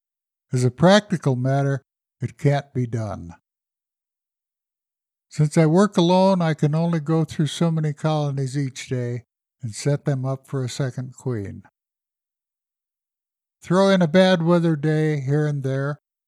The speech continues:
and the double queening begins stretching the time longer and longer. Each queen comes in a small shipping cage along with a few workers called attendants. The queen can't feed herself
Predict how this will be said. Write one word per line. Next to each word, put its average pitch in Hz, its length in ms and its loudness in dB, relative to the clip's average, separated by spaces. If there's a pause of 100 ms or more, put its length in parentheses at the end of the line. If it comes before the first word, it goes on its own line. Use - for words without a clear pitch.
(340)
and 127 120 -2
the 127 120 0
double 165 300 2
queening 165 440 0
begins 143 420 0
stretching 147 600 -2
the 131 120 -4
time 127 500 -2 (180)
longer 131 460 -4
and 127 80 -6
longer. 104 580 -8 (1900)
Each 208 260 0
queen 233 300 2
comes 190 320 2
in 170 140 0
a 143 80 0
small 180 480 0
shipping 156 520 -2
cage 113 440 -6
along 143 340 -4
with 139 220 -4
a 143 60 -4
few 160 260 0
workers 147 640 -4
called 127 560 -6
attendants. 131 920 -4 (1900)
The 127 60 2
queen 220 380 4
can't 185 360 2
feed 196 220 2
herself 160 560 0